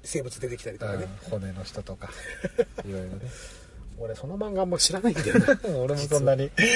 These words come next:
Speaker 2: 触りしか知らないんだよ。
Speaker 1: <laughs> まあ、確かに賢いですよね。
Speaker 2: うん。
Speaker 1: それを元手にね。
Speaker 2: うん。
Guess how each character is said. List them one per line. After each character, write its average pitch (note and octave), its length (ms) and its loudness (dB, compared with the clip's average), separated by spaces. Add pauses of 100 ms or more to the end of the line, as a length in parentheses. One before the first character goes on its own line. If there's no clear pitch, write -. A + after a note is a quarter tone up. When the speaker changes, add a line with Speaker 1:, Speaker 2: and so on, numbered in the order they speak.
(220)
Speaker 2:
触 C#3+ 240 12
り E3 80 -2
し - 80 -4
か A2+ 80 -6
知 A2 120 -8
ら G2+ 80 -4
な F#2+ 80 -4
い F#2+ 40 -6
ん - 20 -8
だ - 80 -4
よ。 - 40 -14 (2000)
Speaker 1:
<laughs> - 240 -6
ま A4+ 60 8
あ、 - 40 4
確 C5+ 120 12
か - 80 12
に E3+ 60 8
賢 - 260 6
い - 20 10
で F#3 60 6
す - 80 -6
よ - 80 -10
ね。 B2 160 -12
Speaker 2:
う C3 80 -6
ん。 B2+ 100 0
Speaker 1:
そ E3+ 60 2
れ E3 60 4
を - 20 -2 (140)
元 E3 100 0
手 D#3 140 2
に D3+ 140 -6
ね。 E3+ 80 -2 (260)
Speaker 2:
う A2 40 -10
ん。 G2+ 360 -6